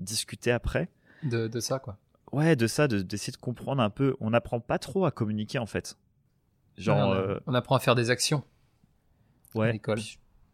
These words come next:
Speaker 1: c'est ça. Et en vrai, je trouve que c'est dommage. Ça serait trop cool d'avoir des cours de communication, mais pas de com, euh, de la publicité ou je sais pas quoi.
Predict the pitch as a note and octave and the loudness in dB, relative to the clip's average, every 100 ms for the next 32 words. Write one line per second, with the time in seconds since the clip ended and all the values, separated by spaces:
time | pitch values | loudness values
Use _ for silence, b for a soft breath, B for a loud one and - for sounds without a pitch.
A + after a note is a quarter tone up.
0 | _ - A2 G#2+ - - F#2+ F2+ E3 - | _ -8 -2 -2 -2 -4 -4 -2 -4 -6
1 | _ _ _ - E3 - G#2+ A#2+ C#3+ B2 | _ _ _ -8 -8 -2 0 2 2 0
2 | - - - A2+ - C#3+ F3+ A2+ A2 G#2 | -4 -8 -2 -2 -2 2 6 6 6 4
3 | G#2 - C#3 A2 A2+ - B2+ B2+ C#3 - | 0 0 0 0 -2 -2 -2 -2 -2 -2
4 | B2 G#2+ C3 - C3+ B2+ G#2 G2+ G2+ - | 0 2 2 4 2 4 2 2 -2 -2
5 | G2+ G#2 - - B2+ A#2+ G#2 - G2 G2+ | -10 -8 -8 -4 0 2 0 -4 -4 -2
6 | C3+ D#3+ | 0 -2